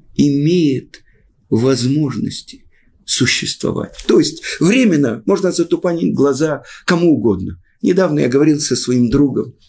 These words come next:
что какое божественное поклонение были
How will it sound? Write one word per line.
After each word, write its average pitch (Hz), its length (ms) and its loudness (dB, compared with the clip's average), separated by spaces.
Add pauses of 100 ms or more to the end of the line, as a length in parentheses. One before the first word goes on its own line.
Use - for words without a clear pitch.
(340)
что 101 800 0 (1300)
какое 131 300 2
божественное 156 1400 0 (800)
поклонение 180 840 2
были 165 460 2